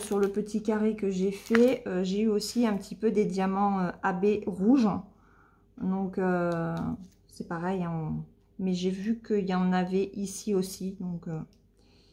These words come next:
voilà. Prochain carré qu'on fera ensemble, ce sera celui-là. Quitte à ce que j'avance, moi, euh, d'autres zones, euh, moins intéressantes. Mais, euh, j'ai l'impression qu'il y a un petit peu de,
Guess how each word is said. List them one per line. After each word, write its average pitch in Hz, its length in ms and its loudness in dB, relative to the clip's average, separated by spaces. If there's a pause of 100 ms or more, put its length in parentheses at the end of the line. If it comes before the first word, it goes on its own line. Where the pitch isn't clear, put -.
(220)
voilà. 170 240 -6 (160)
Prochain 196 300 -4
carré 208 240 0
qu'on 208 140 -4
fera - 180 -6
ensemble, 196 340 -2
ce 196 120 -10
sera 175 200 -8
celui-là. 170 440 -6 (1200)
Quitte 185 240 -6
à 175 60 0
ce - 60 -8
que 170 120 -4
j'avance, 170 480 0
moi, 165 440 -2
euh, 151 60 -4 (1000)
d'autres 175 480 -4
zones, 170 360 2
euh, 147 200 -2 (640)
moins 170 260 -2
intéressantes. 185 640 0
Mais, 170 400 -2
euh, 170 80 0 (420)
j'ai 175 160 -4
l'impression 190 600 0
qu'il 202 180 -4
y - 20 2
a 190 40 2
un 202 120 2
petit 214 220 -4
peu 240 380 0
de, 175 680 0